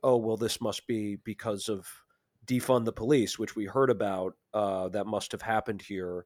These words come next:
and that's the reason for it." Um, what is, what, how is police,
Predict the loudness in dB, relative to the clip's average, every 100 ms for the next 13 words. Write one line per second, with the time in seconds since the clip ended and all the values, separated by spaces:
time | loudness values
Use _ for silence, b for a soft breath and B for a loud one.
0 | _ _ -2 2 2 2 0 0 0 0
1 | -4 -6 -6 -4 -4 -8 b b b b
2 | 4 6 6 4 0 -6 -12 b b b
3 | b -2 6 8 8 6 4 6 6 4
4 | 4 8 10 10 6 -6 -20 -20 -14 4
5 | 6 8 6 6 4